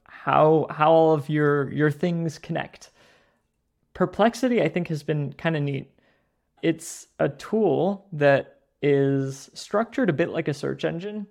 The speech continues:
but it provides a bit more context. So it's very much the same value prop as Bing's, uh, new chat interface,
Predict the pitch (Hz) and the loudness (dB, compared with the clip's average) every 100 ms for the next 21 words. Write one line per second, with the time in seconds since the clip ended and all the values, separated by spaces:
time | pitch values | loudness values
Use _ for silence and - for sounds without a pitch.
0 | - 151 156 - 160 175 160 180 190 185 | -4 0 0 -2 -6 -4 0 0 0 -4
1 | - - _ - 147 151 139 - - 147 | -12 -20 _ 0 2 2 0 -8 -14 -10
2 | 143 180 - 151 156 156 156 151 147 - | -2 0 0 0 2 4 4 0 -4 -6
3 | 147 156 233 220 - - _ _ _ _ | -4 -4 -6 -6 -18 -20 _ _ _ _
4 | _ _ _ _ - 175 165 151 156 180 | _ _ _ _ 0 2 2 -2 -2 0
5 | 202 202 202 - 160 165 156 151 143 143 | 0 -2 -6 -6 -4 -2 -2 2 2 2
6 | 139 147 143 143 - - 151 147 147 135 | 0 2 2 0 -12 -4 0 2 0 -2
7 | 127 - _ - 143 131 143 143 175 185 | -8 -16 _ -14 -12 0 2 2 0 -4
8 | 185 - _ - 143 147 147 151 147 - | -6 -10 _ -2 0 2 0 -2 -4 0
9 | 160 - 165 175 190 208 214 - | 0 0 -2 -4 -2 -4 -6 -14